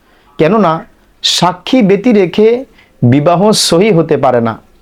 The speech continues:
চন্দ্র, সূর্য, নক্ষত্র, আকাশ, জমিন, অমুক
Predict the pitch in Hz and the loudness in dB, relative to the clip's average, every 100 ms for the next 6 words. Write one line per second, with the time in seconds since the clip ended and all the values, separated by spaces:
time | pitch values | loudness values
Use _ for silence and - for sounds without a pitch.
0 | _ _ - 185 190 170 165 165 - - | _ _ -4 0 0 2 2 0 -2 -2
1 | 185 165 147 170 165 - _ 135 143 - | 0 0 2 0 0 -6 _ -2 -2 -2
2 | 175 165 160 151 - 143 147 156 - 139 | -4 -2 -2 -2 -4 -4 0 -2 -2 -2
3 | 135 143 160 151 - 151 165 170 | 0 0 0 -2 -2 0 0 -2